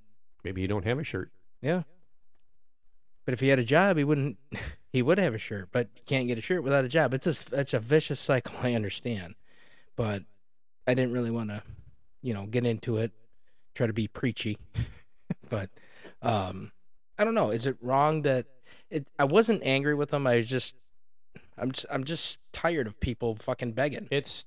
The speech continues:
Speaker 1: hard right now
Speaker 2: And I get it.
Speaker 1: because
Speaker 2: There's a lot of people in their luck. There's a lot of mental fucking health out there. But you know what?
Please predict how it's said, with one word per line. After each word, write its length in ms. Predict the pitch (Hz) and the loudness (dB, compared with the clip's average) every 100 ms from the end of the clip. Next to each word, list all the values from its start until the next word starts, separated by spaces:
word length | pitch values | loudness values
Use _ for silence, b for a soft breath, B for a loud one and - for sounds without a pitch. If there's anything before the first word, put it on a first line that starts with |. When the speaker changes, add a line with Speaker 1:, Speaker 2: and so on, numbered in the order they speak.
| - | -4
Speaker 1:
hard 300 | 131 160 151 | 2 2 2
right 200 | 139 117 | 0 0
now 220 | 110 110 | 0 2
Speaker 2:
And 80 | 107 | 2
I 40 | - | 2
get 160 | 113 | 4
it. 40 | 104 | 2
Speaker 1:
because 120 | 92 | 2
Speaker 2:
There's 140 | 139 | 0
a 60 | 151 | 2
lot 160 | 151 180 | 0 2
of 60 | |
people 220 | 180 160 156 | 0 0 0
in 40 | |
their 80 | 127 | 0
luck. 240 | 135 147 | 2 0
There's 160 | - 104 | 0 -4
a 20 | 110 | 0
lot 140 | 139 | 2
of 80 | 123 | 2
mental 460 | 123 147 151 165 | 4 2 4 2
fucking 340 | 156 170 - 131 | 2 0 0 0
health 260 | 139 143 151 | 0 2 2
out 140 | 139 | 2
there. 100 | 143 135 | 2 2
But 180 | 123 - | 0 0
you 80 | 135 | 0
know 80 | |
what? 180 | 151 160 | 2 0